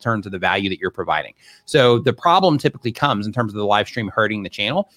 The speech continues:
That typically comes from, or hurting the, the, the, just people not responding. That typically comes from you providing a specific value in your video content. People love that.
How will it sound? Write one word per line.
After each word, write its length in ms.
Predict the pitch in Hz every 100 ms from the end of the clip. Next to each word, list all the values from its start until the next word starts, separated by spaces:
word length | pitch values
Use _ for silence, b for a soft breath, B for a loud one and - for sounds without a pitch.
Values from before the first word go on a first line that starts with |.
| b -
That 160 | 123
typically 300 | 190 185 147
comes 340 | - 156 165 -
from, 260 | 113 104
or 40 | 123
hurting 200 | 120 107
the, 140 | 95 -
the, 180 | 104
the, 260 | 98 101 98 _
just 120 | 120 117
people 200 | 127 120
not 100 | 98
responding. 460 | - 95 113 180 B B _
That 160 | 120
typically 300 | 117 139 131
comes 280 | 123 127 131
from 440 | - 117 113 107 -
you 420 | 117 131 135 131 - _ -
providing 320 | 139 127 117
a 40 |
specific 420 | 107 110 104 147 120
value 300 | 127 131 123
in 60 |
your 100 | 110
video 240 | 101 156 160
content. 520 | - 139 139 139 131
People 360 | 131 117 104 107
love 360 | 143 160 107
that. 360 | 113 156 90